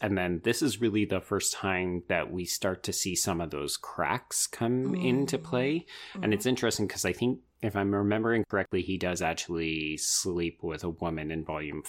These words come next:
Speaker 1: five.
Speaker 2: Mm-hmm.
Speaker 1: And, you know, at this point, it's been several years, and you get the impression that because of what he's gone through in volume four, he's realized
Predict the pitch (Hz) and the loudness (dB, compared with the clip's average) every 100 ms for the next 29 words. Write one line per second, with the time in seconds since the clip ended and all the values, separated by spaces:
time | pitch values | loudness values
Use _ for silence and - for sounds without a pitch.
0 | - - 98 76 62 60 117 208 202 156 | -6 0 2 2 0 -4 -4 -2 -2 -2
1 | 165 160 - - - 90 87 85 85 82 | -6 -10 -20 -6 -2 0 0 0 0 -2
2 | - - _ - 113 101 95 92 98 - | -4 -10 _ -2 2 4 4 2 0 0
3 | 87 82 - 82 78 - 87 78 73 78 | -2 -2 -4 -6 -2 0 0 -2 -4 -4
4 | - 90 71 - - - - 90 - - | -4 -4 -2 -2 0 0 0 -2 -4 -10
5 | - 98 104 98 87 - 87 - 95 85 | -8 0 2 2 0 0 0 2 0 0
6 | 101 92 - 104 95 87 90 90 - 90 | -2 -2 0 2 2 -2 0 0 0 -2
7 | - 87 90 - 85 85 82 85 87 90 | 0 0 0 2 2 2 2 0 2 0
8 | - 104 90 98 92 90 95 90 87 85 | 0 0 0 0 -2 0 0 2 2 2
9 | 85 - | 0 -6